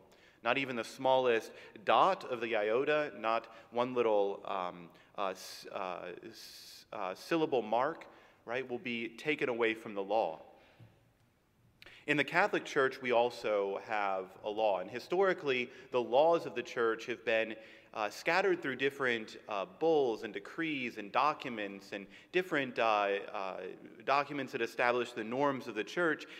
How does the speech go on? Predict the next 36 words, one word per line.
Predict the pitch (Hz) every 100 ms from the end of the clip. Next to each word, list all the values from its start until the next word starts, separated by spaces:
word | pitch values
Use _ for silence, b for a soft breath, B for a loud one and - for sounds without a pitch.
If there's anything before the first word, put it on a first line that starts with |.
| B
and | 139
it | 139 135
took | 185 175
a | 131
canon | - 151 131 127
lawyer | 185 160 120
with | 113
a | 117
great | 143 139
library, | 127 156 170 123 110 98 92 B B
and | 127
you | 127
would | 127
have | 139
to | -
write | 113 139 165
to | 143
them | 123 117
and | 117
say, | 117 120
you | 113
know, | 107
"What | 139 180
is | 147
the | 147
law | 135 131 123
here?" | 143 147
And | 123
they | 107
would | 104
go | 123 135
through | 131 135 127
and | 110
give | 113 110
their | 104
opinion. | 98 - 175 151 104 95